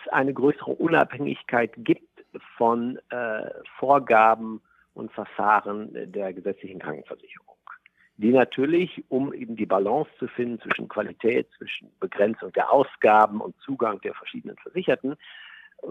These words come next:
dazu führt, dass eine sehr, sehr hohe Regulierungsdichte besteht. Die gibt's bei Heilpraktikern nicht. Zudem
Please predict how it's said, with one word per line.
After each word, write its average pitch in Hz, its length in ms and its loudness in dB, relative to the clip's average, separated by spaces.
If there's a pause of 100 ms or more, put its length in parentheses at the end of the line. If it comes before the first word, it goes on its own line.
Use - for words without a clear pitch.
(280)
dazu 139 320 0 (140)
führt, 139 340 2 (200)
dass 110 180 -8 (760)
eine 107 220 -6
sehr, 113 200 4
sehr 92 380 -4
hohe 87 320 -2
Regulierungsdichte 87 720 -8
besteht. - 400 -12 (140)
Die 131 180 0
gibt's - 320 -8
bei - 100 2
Heilpraktikern 107 600 -2
nicht. 185 340 -2 (880)
Zudem 131 920 2